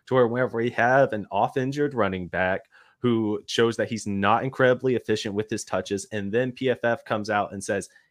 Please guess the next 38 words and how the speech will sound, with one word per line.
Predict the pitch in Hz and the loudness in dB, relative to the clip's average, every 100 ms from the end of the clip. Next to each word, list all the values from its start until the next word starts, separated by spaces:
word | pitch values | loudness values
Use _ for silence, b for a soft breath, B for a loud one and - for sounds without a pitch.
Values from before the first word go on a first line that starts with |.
| _ | _
"He | _ 127 131 - | _ -6 -4 -2
actually | 117 - 131 110 | -2 -2 -4 -2
isn't | 117 120 107 | -4 -2 -4
playing | - 113 113 | -4 -4 -2
that | 104 101 98 | -2 -2 -2
well." | 101 85 - | -4 -2 -2
We | 165 | -2
can | 120 | -2
see | - 170 | -2 0
that | 120 | 0
he's | 101 | 0
a | |
great | 95 110 98 | -4 -4 -2
athlete, | 117 175 - 101 95 - _ _ - | -2 -2 -2 -4 -6 -8 _ _ -6
but | 110 | -4
he | 135 | -2
doesn't | 120 117 117 - | 0 0 0 2
play | 123 | 4
the | 107 | 2
position | 90 98 107 110 | -2 -2 -2 -2
of | 92 | -2
running | 98 110 127 | -2 -2 0
back | 131 147 | 0 2
that | 143 139 | 2 2
well. | 143 156 165 b b b | 4 4 2 b b b
It | 117 | -4
makes | 123 143 | -2 -2
for | - | -4
somebody | 131 123 117 113 | -2 0 2 0
who's | 110 110 | 0 -6
going | - 104 110 113 107 | -6 -4 -2 -4 -2
as | 104 104 | -2 -2
the | 101 90 | -4 -4
R | 98 107 | 0 0
B | 101 104 101 - _ | -2 -4 -4 -6 _
two | - 117 | -6 -2
or | 117 104 | 0 -2
three | 104 101 101 107 | -4 -4 -2 -2